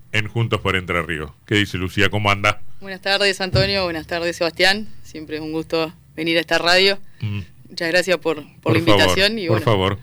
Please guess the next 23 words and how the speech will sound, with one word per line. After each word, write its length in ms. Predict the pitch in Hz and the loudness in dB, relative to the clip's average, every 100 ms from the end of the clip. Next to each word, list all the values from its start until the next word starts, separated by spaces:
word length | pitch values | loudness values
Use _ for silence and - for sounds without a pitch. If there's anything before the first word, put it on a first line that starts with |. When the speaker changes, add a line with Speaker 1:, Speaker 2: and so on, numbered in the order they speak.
| - 113 | -4 2
Speaker 1:
Es 100 | 117 | 4
la, 120 | 127 | 4
es 100 | 127 | 6
la 100 | 135 | 6
última 340 | 190 175 135 | 6 4 4
antes 280 | 139 123 117 | 4 4 2
de, 280 | 104 90 85 - - - - - | 4 0 -4 -10 -20 -20 -20 -14
Speaker 2:
Antes 220 | 165 170 | -6 0
de 60 | 180 | 2
Speaker 1:
an-, 40 | |
Speaker 2:
las 120 | 160 | 2
paso. 360 | - 175 - 135 | 2 2 0 -6
Speaker 1:
antes 280 | 95 92 92 | -6 -6 -6
de 80 | 85 | -4
las 120 | 80 | -4
paso. 360 | - 73 - - - - - - - _ _ | -6 -12 -12 -18 -20 -20 -20 -20 -20 _ _
Eh, 680 | - 95 87 87 85 80 73 - | -2 0 0 0 -2 -4 -8 -8
¿es 120 | - | -4
una 160 | 101 | -2
bola 220 | 98 107 101 | 0 4 4
de 100 | 95 | 6
nervios 500 | 135 202 226 233 - | 4 2 -2 -6 -8
o, 280 | 87 76 | -10 -10